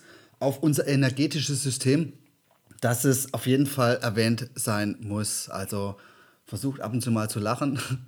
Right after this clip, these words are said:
<laughs> wenn ihr irgendwas Lustiges seht irgendwie oder auch, weiß nicht, es ist ja, es ist egal was irgendwie, wenn ihr irgendwo in eine Comedy-Veranstaltung geht oder wo auch immer hin,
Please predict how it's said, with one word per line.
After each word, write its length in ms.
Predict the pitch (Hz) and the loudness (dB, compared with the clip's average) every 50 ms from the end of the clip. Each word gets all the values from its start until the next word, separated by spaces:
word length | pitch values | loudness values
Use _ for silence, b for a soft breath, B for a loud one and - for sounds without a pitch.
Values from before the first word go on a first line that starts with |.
| - - - | -20 -20 -16
<laughs> 420 | - 170 - - 143 131 110 - | -14 -14 -14 -14 -14 -14 -14 -10
wenn 140 | - 110 110 | -6 -4 -2
ihr 60 | 110 | -2
irgendwas 260 | 117 117 120 120 - | -2 0 -2 -2 -2
Lustiges 480 | 127 131 123 - 127 123 123 127 123 - | -4 -6 -6 -6 -6 -6 -4 -6 -6 -6
seht 280 | - 123 123 127 123 | -6 -4 -4 -6 -6
irgendwie 440 | - 120 123 120 123 110 110 113 113 | -6 -6 -4 -4 -4 -2 -2 -2 -2
oder 220 | 113 107 110 107 98 | -2 -2 -4 -4 -4
auch, 260 | 107 120 - - - | -4 -6 -6 -10 -12
weiß 220 | - - - - | -12 -10 -8 -6
nicht, 220 | 131 110 - - - | -6 -6 -8 -10 -10
es 160 | 113 117 - | -10 -8 -8
ist 100 | 127 - | -4 0
ja, 360 | 139 131 127 123 - - b b b b b b b | 0 2 2 2 0 -2 b b b b b b b
es 120 | - 123 123 | -4 -2 -2
ist 160 | 143 131 - | 0 0 0
egal 360 | 170 151 135 147 175 233 220 | 0 0 0 0 -2 -2 -4
was 300 | 196 185 190 - - - | -4 -4 -2 -2 -2 -2
irgendwie, 440 | - - 135 127 123 117 120 117 117 | 0 0 0 2 2 2 2 0 0
wenn 100 | 127 135 | 0 0
ihr 60 | 143 135 | 0 0
irgendwo 480 | 147 156 151 151 139 143 147 151 151 | 0 0 0 0 2 2 2 0 0
in 100 | 147 147 | 0 0
eine 140 | 147 143 135 - - - _ _ | 0 -2 -4 -6 -14 -20 _ _
Comedy-Veranstaltung 1080 | - - 180 170 185 180 151 160 - - 131 101 143 151 143 - 156 139 139 139 139 135 | -2 0 0 2 2 2 0 0 -2 -2 -2 -2 -2 -2 0 2 2 2 2 2 2 0
geht 320 | 117 139 139 131 135 135 - | 2 2 2 2 2 0 -2
oder 260 | 143 135 139 131 123 | 0 2 2 2 2
wo 120 | 151 165 | 2 0
auch 160 | 127 143 - | -2 -2 -2
immer 180 | - 165 165 143 | -2 0 0 2
hin, 220 | 123 120 123 123 | 2 2 0 0